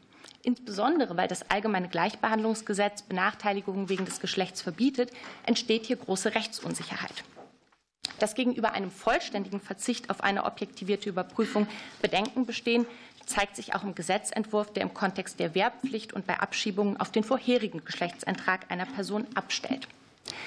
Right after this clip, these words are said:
Damit offenbart der Gesetzentwurf, dass die Selbstbestimmung Grenzen hat und nicht vollumfänglich eingelöst werden kann, ohne den staatlichen Regelungsanspruch aufzugeben. Besonders problematisch ist die Regelung zu Minderjährigen.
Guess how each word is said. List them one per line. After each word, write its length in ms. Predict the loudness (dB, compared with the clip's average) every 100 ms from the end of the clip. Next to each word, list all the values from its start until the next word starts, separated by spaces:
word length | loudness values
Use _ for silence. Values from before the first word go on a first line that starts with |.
| -12 -2
Damit 240 | 2 2 2
offenbart 480 | -4 -2 2 2 2
der 80 | 0
Gesetzentwurf, 640 | 0 0 0 -2 2 0 0
dass 160 | -4
die 80 | -2
Selbstbestimmung 760 | 2 2 0 -8 -8 -6 -6
Grenzen 480 | -2 0 0 -2 0
hat 220 | 0 0 -8 -18 -20 -2
und 100 | 0
nicht 180 | 0 -2
vollumfänglich 720 | 0 2 4 2 0 -2 -2
eingelöst 460 | 0 0 -2 -2 0
werden 240 | 2 0
kann, 240 | 0 0 0
ohne 240 | 2 4 4
den 140 | 2
staatlichen 500 | 2 2 2 -2 -10
Regelungsanspruch 960 | -8 -6 -4 -6 -4 -4 -4 -2 -4 0
aufzugeben. 600 | 0 0 -8 -8 -6 -8 -10 -20 -20 -20 _ -20 -20 -20 -20 _ _
Besonders 400 | 2 4 4 0 -4
problematisch 520 | 0 4 4 2 -4
ist 160 | -6
die 40 | -4
Regelung 400 | -2 0 0 0
zu 120 | 0
Minderjährigen. 640 | 2 2 0 -2 -4 -6